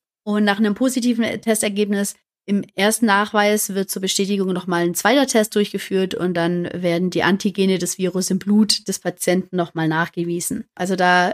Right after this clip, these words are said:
schaut man dann schon mal genauer drüber nach. Also man kann's beim Hausarzt machen lassen.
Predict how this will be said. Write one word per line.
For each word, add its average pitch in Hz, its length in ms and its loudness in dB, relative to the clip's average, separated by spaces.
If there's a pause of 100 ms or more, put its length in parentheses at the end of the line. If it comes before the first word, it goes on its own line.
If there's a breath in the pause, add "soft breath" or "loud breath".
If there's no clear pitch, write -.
schaut 214 240 4
man 208 80 4
dann 190 180 2
schon 190 140 -2
mal 180 320 2 (160)
genauer 180 400 2
drüber 180 320 -10
nach. 175 240 -10
Also 196 200 -2
man 190 160 2
kann's 190 280 -4
beim 180 220 -14
Hausarzt 185 600 -8 (300)
machen 277 220 4
lassen. 190 500 0